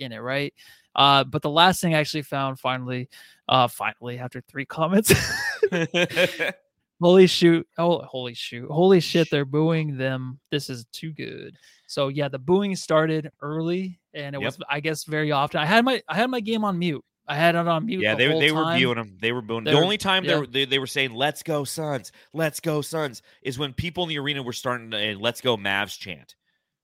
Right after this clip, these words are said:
Speaker 2: Other than
Speaker 1: Oh.
Speaker 2: that,
Speaker 1: Dirk
Speaker 2: I mean,
Speaker 1: Nowitzki?
Speaker 2: uh, imagine, yeah. <laughs>
Speaker 1: Did you see
Speaker 2: Imagine
Speaker 1: him looking at that chick next to him?
Speaker 2: Yeah, he's like, "Yeah, what's up?" He's <laughs> Ficky Schlampe?
Speaker 1: He's so
Speaker 2: Um,
Speaker 1: funny.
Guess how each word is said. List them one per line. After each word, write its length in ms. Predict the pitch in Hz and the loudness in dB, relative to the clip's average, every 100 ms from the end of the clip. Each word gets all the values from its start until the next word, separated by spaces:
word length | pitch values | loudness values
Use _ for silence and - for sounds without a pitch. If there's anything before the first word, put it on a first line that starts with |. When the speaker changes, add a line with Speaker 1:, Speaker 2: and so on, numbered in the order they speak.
| _ | _
Speaker 2:
Other 220 | 135 160 | 2 2
than 100 | 175 | 0
Speaker 1:
Oh. 40 | 135 | 0
Speaker 2:
that, 260 | 135 147 - 131 _ _ _ _ | 0 -2 -6 _ _ _ _ _
Speaker 1:
Dirk 160 | 151 147 | -4 0
Speaker 2:
I 20 | |
mean, 100 | 151 147 | 0 -2
Speaker 1:
Nowitzki? 360 | 151 185 185 - | -4 -6 -6 -2
Speaker 2:
uh, 120 | 156 151 160 | -2 -2 -4
imagine, 460 | 165 196 208 131 | -4 -4 -6 -8
yeah. 260 | 120 131 92 - | -2 -2 -2 -10
<laughs> 60 | |
Speaker 1:
Did 160 | - - | -16 -12
you 60 | - | -10
see 60 | |
Speaker 2:
Imagine 400 | 160 170 202 220 | -4 -2 0 0
Speaker 1:
him 60 | 208 | 2
looking 160 | 202 220 | 2 2
at 100 | 202 | 2
that 140 | 170 | 0
chick 280 | - 180 190 | -2 -6 -6
next 220 | 226 220 | -8 -8
to 160 | 269 277 | -8 -8
him? 80 | 277 - | -10 -8
Speaker 2:
Yeah, 240 | 139 135 | 0 2
he's 120 | 127 | 0
like, 100 | 117 | -6
"Yeah, 180 | 110 156 | -10 -12
what's 180 | 131 - | 4 4
up?" 100 | - | 4
He's 220 | 117 113 | -2 -10
<laughs> 1000 | 123 117 - - - 311 254 262 - - | -12 -12 -12 -12 -10 -8 -6 -6 -8 -4
Ficky 220 | 165 180 | -4 -2
Schlampe? 420 | 156 151 156 196 - _ - - | -6 -4 -6 -8 -12 _ -20 -6
Speaker 1:
He's 220 | 392 359 - | -6 -6 -2
so 80 | |
Speaker 2:
Um, 260 | 117 113 104 | 0 0 -6
Speaker 1:
funny. 360 | - - - | -18 -20 -20